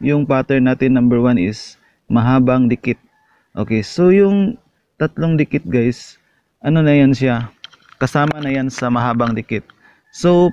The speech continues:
paano nga ba natin susundan yung mahabang dikit? So, example, huli ka na, huli ka nang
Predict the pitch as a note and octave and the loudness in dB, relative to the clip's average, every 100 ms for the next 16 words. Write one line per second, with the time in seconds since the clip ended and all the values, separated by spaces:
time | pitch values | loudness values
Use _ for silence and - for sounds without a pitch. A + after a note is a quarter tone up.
0 | - F#3+ F#3 F#3+ E3+ D3+ D3+ D3+ C#3+ C#3+ | 0 0 2 2 2 2 2 0 0 -2
1 | C3 C3+ C3+ B2+ B2+ B2 A#2+ A#2+ A2+ A2+ | -2 -2 0 0 2 2 2 0 -2 -2
2 | G#2+ - G#2+ - - C3+ C#3 C#3+ C#3 D3+ | -2 -4 -6 -6 -4 2 2 2 0 -4
3 | F3 D#3+ D3+ A#2 G#2+ _ _ _ _ _ | -2 -2 0 0 -2 _ _ _ _ _
4 | D#3+ D#3+ D#3 D3+ D3+ D3 D3 C#3 C#3 _ | 0 0 0 0 2 2 2 0 -4 _
5 | _ _ - D3+ D#3 D3+ C#3+ C#3 C#3 C3+ | _ _ -2 0 0 0 0 2 2 0
6 | C3+ | -2